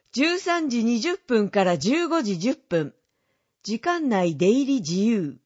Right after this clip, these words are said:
開催場所、福島県立伊達高等学校、大体育館。内容、地域課題の解決や地域活性化の取り組み発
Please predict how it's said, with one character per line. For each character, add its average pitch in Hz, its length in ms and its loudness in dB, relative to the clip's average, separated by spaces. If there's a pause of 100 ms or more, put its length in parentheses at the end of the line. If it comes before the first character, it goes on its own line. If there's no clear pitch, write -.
(960)
開 233 220 2
催 262 320 2
場 226 160 2
所、 208 260 -2 (380)
福 - 260 -4
島 302 280 0
県 269 280 2
立 254 220 -4
伊 220 40 -8
達 240 280 0
高 339 240 -4
等 320 280 2
学 285 280 -2
校、 143 440 -4 (380)
大 320 280 0
体 320 340 0
育 - 260 -12
館。 156 300 -2 (1040)
内 214 300 2
容、 185 440 2 (720)
地 330 260 0
域 349 200 -6
課 339 140 0
題 262 240 2
の 175 120 0
解 226 280 -2
決 247 300 -2
や 214 260 2 (320)
地 359 220 2
域 214 180 -4
活 202 280 -2
性 311 240 0
化 294 160 0
の 277 140 0
取 233 240 2
り - 60 -2
組 262 220 0
み 240 60 0
発 180 220 -4